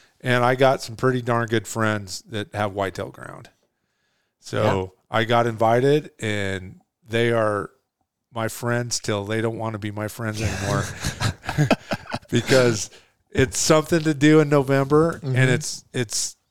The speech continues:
Speaker 1: you know, I'm not a tree stand type hunter, and,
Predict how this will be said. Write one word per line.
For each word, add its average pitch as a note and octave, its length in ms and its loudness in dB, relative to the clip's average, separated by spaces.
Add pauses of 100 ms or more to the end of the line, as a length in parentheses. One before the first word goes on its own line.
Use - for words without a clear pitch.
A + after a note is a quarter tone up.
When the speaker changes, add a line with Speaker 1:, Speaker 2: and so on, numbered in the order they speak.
(140)
Speaker 1:
you C3+ 140 -4
know, C3 340 4 (160)
I'm B2+ 140 -2
not C#3 360 2 (240)
a C#3+ 60 -6
tree C3+ 320 0
stand C3 580 -2 (140)
type B2 260 0
hunter, C3+ 460 -4
and, F#2+ 260 -10